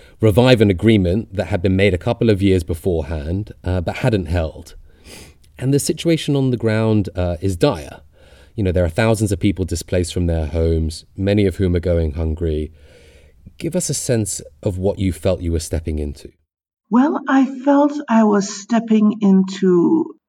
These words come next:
Speaker 2: a situation where you had a society that had so much opportunity but had not been able to realize its promise. And I felt very sad about it, because what struck me in the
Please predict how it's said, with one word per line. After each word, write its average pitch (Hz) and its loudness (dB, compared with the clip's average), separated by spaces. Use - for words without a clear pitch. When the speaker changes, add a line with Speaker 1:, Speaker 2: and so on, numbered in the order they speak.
Speaker 2:
a 208 0
situation 202 2
where 175 2
you 180 0
had 185 0
a 180 0
society 196 -2
that 190 2
had 175 0
so 214 0
much 190 2
opportunity 180 0
but 156 0
had 160 0
not 170 0
been - 2
able 170 2
to 156 -2
realize 151 2
its - -4
promise. - -4
And 190 2
I 196 6
felt 214 0
very 170 4
sad 175 -4
about 147 -2
it, - -2
because 160 -2
what 277 0
struck 262 -6
me 160 -2
in 165 0
the 180 -2